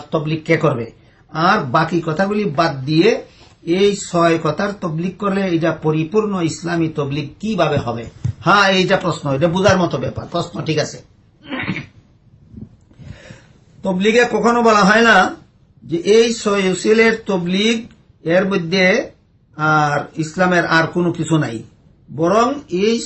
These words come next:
ছয়টা জিনিসকে বেছে নেওয়া হয়েছে সমাজের, সমাজের মধ্যে যে সমস্ত ইসলামী কর্মকাণ্ডের সবচেয়ে বেশি অভাব দেখা দিচ্ছে সেইগুলি সংশোধন করার জন্য এই ছয়টা জিনিস বেছে, বেছে নেওয়া হচ্ছে।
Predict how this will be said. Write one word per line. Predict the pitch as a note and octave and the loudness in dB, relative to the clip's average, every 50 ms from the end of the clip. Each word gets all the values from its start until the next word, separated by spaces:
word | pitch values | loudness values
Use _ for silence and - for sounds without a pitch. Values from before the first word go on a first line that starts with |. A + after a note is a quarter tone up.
| - - | -10 -6
ছয়টা | - F3+ F3 E3+ D#3+ D3+ D#3 G#3 G#3+ A3 | -2 0 2 2 0 0 0 -2 -4 -4
জিনিসকে | F3+ D3+ E3+ E3+ F#3 G3 - - - - G3+ G3+ G3+ G3+ E3 - - _ _ - | -2 0 0 0 0 -2 -6 -8 -4 -2 0 0 0 -2 -4 -8 -14 _ _ -6
বেছে | D3+ D3+ D3 - G3 F#3+ | -4 -4 -2 -2 -2 -2
নেওয়া | G3 G3 G3 F#3 F3+ D#3+ | 0 2 2 2 4 4
হয়েছে | E3+ E3+ E3 D#3 - E3 D3 C#3 | 2 2 0 -2 -2 -2 -2 -2
সমাজের, | - - D#3+ D#3 D#3+ D#3+ D#3 C3+ F3 G3 G3+ G#3 - - _ _ _ _ _ _ _ _ - C#3 C#3 C3 - - - - | -2 -2 -2 0 2 0 0 0 0 -2 -2 -4 -6 -14 _ _ _ _ _ _ _ _ -14 -12 -12 -12 -12 -16 -20 -20
সমাজের | - - F3+ F#3+ F#3+ F#3 E3 E3+ E3+ D#3+ | -12 -6 -4 -2 0 0 2 2 0 0
মধ্যে | E3 D#3+ C#3+ C#3+ F3+ G#3+ G#3+ D#3+ | 0 -2 -2 -2 0 0 0 0
যে | E3 E3+ | 0 -2
সমস্ত | D#3 - E3+ F3+ F#3 F3 - - G3 F#3 F3+ F3+ - - _ _ _ _ _ - | -2 0 -2 -2 -4 -6 -8 -10 -8 -6 -6 -8 -8 -12 _ _ _ _ _ -18
ইসলামী | C#3 C3 - - F#3+ F#3+ F#3 F3+ E3+ | -18 -18 -14 -10 -6 -4 -4 -4 -4
কর্মকাণ্ডের | D3+ F3 E3+ D#3+ E3 E3 D#3+ D#3+ D#3 D3+ D3+ D#3 D3 C3 A#2 - - _ _ _ - - | -4 -4 -2 -2 -2 -2 0 -2 -2 0 0 -2 -2 -2 -6 -12 -20 _ _ _ -12 -12
সবচেয়ে | G3 G3+ - _ - G#3+ G3+ F#3 | -12 -12 -12 _ -8 -4 -4 0
বেশি | E3 E3 - - F#3 | 0 0 -2 0 0
অভাব | F3 D#3+ D3+ C#3+ F#3 G#3 G#3+ F#3 E3 | 0 2 2 2 2 2 0 0 -2
দেখা | F3+ D#3+ - D3 | -4 -4 -4 -4
দিচ্ছে | C#3 C#3 - - - - F3 F3 | -6 -8 -10 -12 -8 -6 -6 -6
সেইগুলি | - - D#3 D#3 D3 C3 D3+ E3 G3 | -2 -2 -2 -2 -2 -2 -4 -4 -4
সংশোধন | F#3+ - A3+ - E3 D#3 E3 D#3+ F3 F3+ E3+ | -4 -6 -6 -8 -6 -4 -4 -4 -2 -4 -4
করার | E3 E3 D3 D3+ C#3 | -4 -4 -4 -4 -4
জন্য | B2+ D3+ D#3 E3 F3 | -4 -2 -2 -2 0
এই | E3 D#3+ D3 | -2 -2 -4
ছয়টা | - - D3+ C#3 C3 C#3+ | -4 -2 -4 -2 -2 -2
জিনিস | C#3 C#3+ D3 D3 C3+ A#2 | -6 -4 -6 -8 -8 -8
বেছে, | A#2 - D3 C3+ | -8 -8 -8 -8
বেছে | B2+ B2 A2+ A2 - F3 D#3 | -8 -8 -8 -8 -6 -6 -6
নেওয়া | D3+ - - | -6 -6 -8
হচ্ছে। | - - - - - - | -10 -12 -14 -16 -18 -18